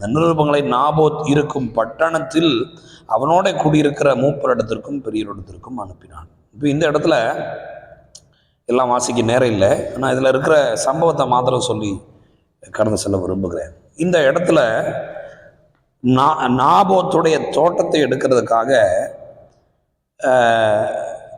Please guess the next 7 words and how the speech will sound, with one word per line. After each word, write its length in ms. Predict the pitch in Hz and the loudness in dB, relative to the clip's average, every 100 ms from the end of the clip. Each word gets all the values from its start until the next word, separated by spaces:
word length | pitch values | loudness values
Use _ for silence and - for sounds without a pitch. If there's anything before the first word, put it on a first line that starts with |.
| - | -2
ஏசபேல் 560 | 139 185 - 185 180 | 2 2 0 2 2
செய்த 360 | 143 156 147 143 | 2 0 2 0
காரியம், 840 | 123 120 127 131 123 104 107 117 | 2 4 4 2 0 0 -4 -2
"நான் 380 | 123 147 220 240 | 2 4 4 2
உமக்கு 400 | 190 160 151 135 | 0 0 0 0
கொடுப்பேன்னு" 760 | 127 - 139 135 - 139 143 143 | -2 -2 -2 -2 -2 -6 -4 -8
சொல்லி 720 | - 113 127 123 104 104 - | -12 -10 -6 -4 -4 -8 -20